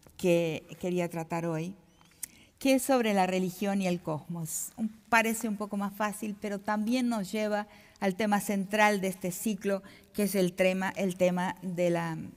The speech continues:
de la extra-, del extractivismo. Es un cuento personal.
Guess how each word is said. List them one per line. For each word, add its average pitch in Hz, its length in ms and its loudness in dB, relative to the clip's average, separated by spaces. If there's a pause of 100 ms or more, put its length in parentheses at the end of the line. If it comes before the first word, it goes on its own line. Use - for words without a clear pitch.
(120)
de 175 140 0
la 165 80 2
extra-, - 240 -10
del 175 180 2
extractivismo. 151 800 -6 (2000)
Es 262 160 2
un 269 100 4
cuento 240 360 2
personal. 170 600 -2